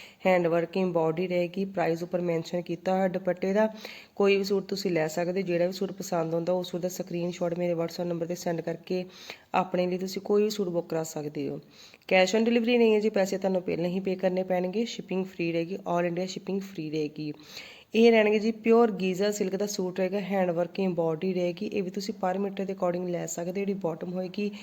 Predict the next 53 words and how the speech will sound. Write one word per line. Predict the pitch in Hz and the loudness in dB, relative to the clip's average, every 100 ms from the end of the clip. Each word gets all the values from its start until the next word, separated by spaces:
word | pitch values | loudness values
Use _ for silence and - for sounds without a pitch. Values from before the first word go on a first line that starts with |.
| - - _ 175 | -16 -20 _ -2
ਗੀਜ਼ਾ | 196 190 | 2 4
ਸਿਲਕ | 190 190 180 | 2 0 -4
ਦੀ | 185 226 | -4 -4
ਪਲੇਨ | 214 190 185 185 | 0 2 2 2
ਬਾਟਮ | 156 156 180 | 0 -2 -2
ਹੋਏਗੀ। | 185 190 185 208 214 - - - - | -2 -2 -2 -4 -4 -8 -18 -18 -12
ਸ਼ਰਟ | - 214 220 | -2 2 4
ਦਾ | 240 | 2
per | 233 208 202 | 2 0 2
meter | 214 214 | 0 0
ਅਲੱਗ | 190 165 185 | 0 2 0
ਰਹੇਗਾ | 190 190 214 262 202 | 0 0 -4 -2 -2
and | 190 | 0
ਬਾਟਮ | 180 165 180 | 0 0 -2
ਦਾ | 190 | -2
per | 190 175 175 | -2 -2 -2
meter | 175 214 | -2 -2
ਅਲੱਗ | 220 180 180 | 0 0 0
ਰਹੇਗਾ। | 165 156 156 147 - - - - | -2 -4 -8 -12 -16 -20 -6 0
ਕਲਰ | 185 196 | 2 4
ਇਹਨਾਂ | 196 196 | 2 2
ਵਿੱਚ | 196 190 | 0 -4
ਬਹੁਤ | - 160 170 180 | -4 -2 -2 -4
ਹੀ | |
ਪਿਆਰੇ | 190 185 | 0 0
ਨੇ, | 190 | 0
ਸਾਰੇ | 190 185 175 | 0 0 0
ਡਾਰਕ | 165 160 156 160 | 0 0 -2 -2
ਕਲਰ | 180 180 | 0 0
ਨੇ। | 196 | 0
ਕੋਈ | 208 185 180 | -2 -2 -2
ਵੀ | 185 | -2
ਸੂਟ | 185 170 | -4 -6
ਤੁਸੀਂ | - 170 196 | -8 -8 -4
ਬਾਏ | 180 170 | -2 -2
ਕਰ | - 175 | -4 -8
ਸਕਦੇ | - 151 151 156 | -6 -6 -4 -4
ਹੋ। | 156 - - - - - - 214 | -4 -6 -20 -20 -20 -20 -2 4
ਅਗਲੇ | 214 233 | 6 8
ਜਿਹੜੇ | 240 | 8
ਸੂਟ | 247 247 233 | 6 2 2
ਹੋਣਗੇ | 240 226 226 | 4 4 2
ਪਿਓਰ | 233 - 233 240 | 0 4 6 6
ਕਰੇਪ | 240 220 196 208 | 4 2 4 4
ਬਨਾਰਸੀ | 185 190 175 175 175 220 | 2 2 4 2 0 -2
ਦਾ | 214 | -2
ਪ੍ਰਿੰਟ | 214 190 196 202 | -2 0 0 0
ਵਾਲਾ | 202 202 | 0 -2
ਸੂਟ | 202 214 208 | -2 -4 -2
ਮਿਲੇਗਾ, | 208 202 214 | -2 0 -2
ਬਹੁਤ | 214 175 170 190 | 0 -2 -2 -2
ਹੀ | 208 | -2
ਸੋਹਣਾ | 202 196 202 | -2 0 0